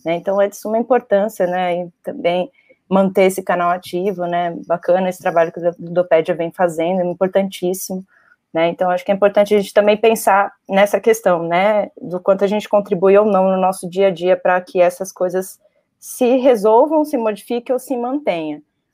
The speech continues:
né? E pensando um pouquinho, acho que falaram aqui no chat, né? Deixa ela trabalhar, é um movimento,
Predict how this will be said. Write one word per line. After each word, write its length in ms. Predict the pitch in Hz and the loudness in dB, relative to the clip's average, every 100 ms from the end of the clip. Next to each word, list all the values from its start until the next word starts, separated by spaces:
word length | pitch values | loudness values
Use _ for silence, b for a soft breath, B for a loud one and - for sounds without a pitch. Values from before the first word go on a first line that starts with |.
| _ - | _ -8
né? 400 | 165 180 185 - | -4 0 0 -2
E 160 | 185 180 | -6 -6
pensando 420 | 208 202 233 240 | -4 -2 0 -2
um 40 | |
pouquinho, 320 | 233 220 214 202 | -4 -8 -6 -6
acho 140 | 202 | -6
que 80 | 190 | -6
falaram 400 | 202 190 190 185 | 0 2 2 0
aqui 180 | - 185 | -8 -8
no 140 | 180 | -8
chat, 480 | - 196 311 302 190 | -2 0 0 -2 -6
né? 300 | 196 208 185 | -4 -2 -2
Deixa 260 | 180 196 | -4 -4
ela 140 | 190 185 | -4 -4
trabalhar, 800 | - 165 165 156 185 214 185 - _ _ _ _ | -4 -2 0 2 4 4 2 -2 _ _ _ _
é 160 | 160 175 | -4 -2
um 80 | 180 | -2
movimento, 880 | 175 170 170 180 202 202 196 165 | -4 -4 -2 2 2 0 -4 -14